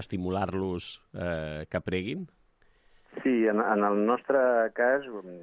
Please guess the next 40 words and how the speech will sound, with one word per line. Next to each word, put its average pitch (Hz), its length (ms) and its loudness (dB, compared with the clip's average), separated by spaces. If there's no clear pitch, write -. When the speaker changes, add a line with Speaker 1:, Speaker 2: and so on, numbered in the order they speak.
Speaker 2:
una 98 320 -10
de 95 80 -6
les 92 260 -6
participacions, 104 960 -4
doncs, 95 300 -4
eh, 85 400 -4
era 90 300 0
com, 90 240 -6
com 90 160 -4
al 87 160 0
cap 92 100 2
i 98 60 4
a 95 80 4
la - 60 -16
fi 113 100 -2
les 98 160 0
pregàries 95 320 2
les 85 220 -2
fèiem 95 320 0
nosaltres, 95 500 0
doncs 90 260 -4
era, 95 280 4
mm, 98 320 -6
preguntar-los, 90 640 0
el 92 880 -6
que 85 160 -12
jo 87 120 -4
en 90 100 -4
dic 95 200 -8
tancar 98 320 0
la 92 100 2
porta, 95 440 -2
saber 90 160 -10
tancar 90 240 -4
la 92 80 0
porta 92 280 -6
al 87 80 -12
final 92 220 -10
del 90 160 -6
dia, 90 280 -4